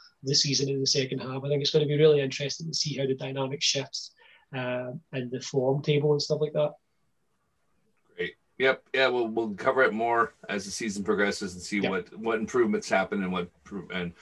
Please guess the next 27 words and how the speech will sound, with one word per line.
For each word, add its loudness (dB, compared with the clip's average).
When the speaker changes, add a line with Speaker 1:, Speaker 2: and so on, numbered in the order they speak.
Speaker 2:
and -6
what -2
don't. -2
And, -8
like, -10
there, 0
I 2
mean, 0
that's 2
the -4
whole 6
point 0
of -2
the 2
developmental 4
league, -2
is -6
you -6
start -4
learning 0
that -4
stuff -8
there. -2
So. -6
Speaker 1:
Absolutely, -4
yeah. 2
Um, 2